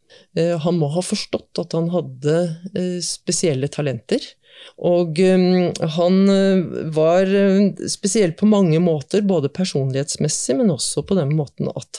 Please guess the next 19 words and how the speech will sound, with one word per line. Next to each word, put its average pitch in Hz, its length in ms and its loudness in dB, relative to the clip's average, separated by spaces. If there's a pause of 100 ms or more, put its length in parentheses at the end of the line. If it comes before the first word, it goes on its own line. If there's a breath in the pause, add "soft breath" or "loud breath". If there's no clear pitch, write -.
han, 147 260 -2
eh, 156 440 -2 (280)
hadde 156 720 -2 (480 loud breath)
en, 160 280 2
eh, 165 240 0 (440)
veldig 147 640 -2
stringent 165 960 0
og 170 80 -2
nøyaktig 160 800 -4
tilnærming 143 580 -2
til 180 200 -4
alt 143 240 -6
han 180 140 0
gjorde, 190 440 0 (460 loud breath)
og 220 540 0
hadde 208 300 -4
også 170 280 -2
en 180 80 0
fordomsfrihet, 143 1600 -4